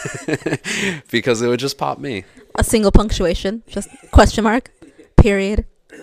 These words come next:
Speaker 2: semicolon. Love it. I support that.
Speaker 1: But moving on, I mean, these, these track names are just incredible. Uh, <laughs> the second one,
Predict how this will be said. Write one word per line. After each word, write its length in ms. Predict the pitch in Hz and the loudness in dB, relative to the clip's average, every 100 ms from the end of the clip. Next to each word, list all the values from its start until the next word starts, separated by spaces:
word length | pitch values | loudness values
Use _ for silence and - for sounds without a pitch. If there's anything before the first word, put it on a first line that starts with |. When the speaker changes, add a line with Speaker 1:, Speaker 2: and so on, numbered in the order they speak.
| - - | -18 -10
Speaker 2:
semicolon. 960 | - - 208 208 190 - 202 202 240 240 - _ _ - - 165 - - | -4 2 2 2 2 2 4 2 -2 -4 -12 _ _ -20 -20 -20 -20 -6
Love 220 | 202 151 | -4 -2
it. 160 | 123 - - | -4 -8 -2
I 80 | 220 | -2
support 360 | 202 208 196 | 2 0 0
that. 260 | - 85 - - - _ | -6 -8 -10 -16 -20 _
Speaker 1:
But 140 | - 101 | -2 0
moving 320 | 120 131 90 | 0 -2 -4
on, 280 | 85 87 80 | -2 -4 -4
I 100 | 87 | -8
mean, 180 | 90 92 | -8 -8
these, 360 | 101 95 - | -8 -8 -10
these 180 | - 104 | -8 -10
track 360 | - 87 80 - | -6 -6 -6 -10
names 240 | 78 76 | -14 -14
are 100 | 78 | -14
just 420 | 78 85 - - - _ _ _ | -12 -10 -10 -10 -12 _ _ _
incredible. 640 | 95 - 87 82 82 87 - | -14 -6 -6 -6 -6 -10 -6
Uh, 220 | 90 95 - - - - | -6 -4 -4 -8 -14 -20
<laughs> 320 | - _ _ - | -20 _ _ -12
the 100 | 104 | -8
second 380 | - 127 - 92 | -6 -6 -6 -8
one, 240 | 82 | -10